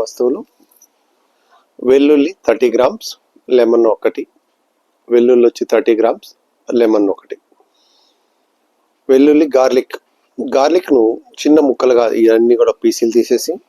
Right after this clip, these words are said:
ఈ విధంగా రెబ్బలు తీసేసి ఇలా చిన్న చిన్న ముక్కలుగా కట్ చేసేసుకొని ఒక్క లీటర్ నీళ్ళల్లో వేసి ఈ లెమన్ కూడా పీసెస్ ముక్కలు కట్ చేసేసి నిమ్మపండును కూడా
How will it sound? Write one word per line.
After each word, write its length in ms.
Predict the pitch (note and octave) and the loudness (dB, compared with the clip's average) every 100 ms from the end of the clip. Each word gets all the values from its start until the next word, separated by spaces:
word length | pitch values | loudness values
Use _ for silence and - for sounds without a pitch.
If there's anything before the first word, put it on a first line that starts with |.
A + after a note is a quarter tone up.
| _ _ C3+ | _ _ -2
ఈ 20 | A#2+ | 0
విధంగా 340 | A#2+ B2 B2 A#2+ - - | 2 2 2 0 -4 -4
రెబ్బలు 280 | A#2 G#2+ B2+ - | -4 0 -2 0
తీసేసి 400 | A#2+ A#2+ - G2+ - - B2 | -2 -4 -6 -6 -8 -6 -2
ఇలా 120 | A#2+ - | 0 -2
చిన్న 160 | - B2+ | -8 -4
చిన్న 160 | C#3+ C3+ A2+ | 0 0 -2
ముక్కలుగా 380 | - A#2 G#2+ G#2 - | -2 -2 -2 -2 -4
కట్ 220 | G2 - | -6 -6
చేసేసుకొని 540 | G2+ G#2 - - A#2+ - _ _ _ _ _ _ _ _ _ _ _ _ C#3 | -8 -10 -14 -10 -8 -10 _ _ _ _ _ _ _ _ _ _ _ _ -6
ఒక్క 160 | - E3+ | -2 0
లీటర్ 280 | E3 D#3+ D#3 C3+ | 2 2 2 4
నీళ్ళల్లో 360 | B2+ A#2+ A#2 G#2+ | 4 2 0 -4
వేసి 220 | G#2+ - G3 - - - | -8 -8 -10 -10 -10 -4
ఈ 40 | B2+ A2+ B2 | -2 0 2
లెమన్ 300 | B2+ C3 D3 D3 C#3 | 4 4 2 2 4
కూడా 180 | C3+ G#2+ G2 _ _ _ - | 2 0 -4 _ _ _ -4
పీసెస్ 340 | C3+ C#3 - A#2+ | -2 -4 -6 -8
ముక్కలు 260 | - B2 - | -4 -4 -2
కట్ 200 | G#2+ G#2 | -2 -2
చేసేసి 380 | G#2 - G2+ G#2+ | -4 -4 -4 -2
నిమ్మపండును 540 | G#2+ A2 G#2 A2 A2 G#2+ | -2 -2 -2 -4 -2 -2
కూడా 140 | G#2+ | -2